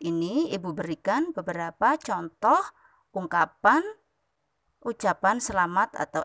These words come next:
expression of congratulation. Yang pertama, kita bisa menggunakan ungkapan ucapan selamat pada waktu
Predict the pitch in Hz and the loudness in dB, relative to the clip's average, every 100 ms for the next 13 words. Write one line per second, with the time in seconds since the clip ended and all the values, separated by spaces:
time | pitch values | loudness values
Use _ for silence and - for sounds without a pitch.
0 | - - 156 160 233 269 - - - 175 | -4 -4 -4 -4 -4 -6 -6 -6 -6 -6
1 | 175 170 - 156 170 - 220 190 170 175 | -6 -8 -6 -4 -4 -4 -2 -4 -4 -12
2 | _ _ _ _ _ - 262 262 - 233 | _ _ _ _ _ -6 -2 -2 -4 -2
3 | 294 339 202 165 269 349 302 233 285 269 | -2 -2 -4 -2 -2 -4 -6 -4 -4 -4
4 | 233 190 180 170 170 160 - 170 175 254 | -4 -6 -6 -8 -8 -10 -8 -6 -2 -2
5 | 370 _ _ _ - 202 180 175 208 247 | -4 _ _ _ -10 -6 -4 -2 -2 -2
6 | 190 - 196 175 180 180 156 156 175 254 | -6 -6 -6 -6 -6 -4 -4 -2 0 0
7 | 330 - 180 156 156 - 269 415 | 0 -4 -6 -4 -4 -6 -8 -10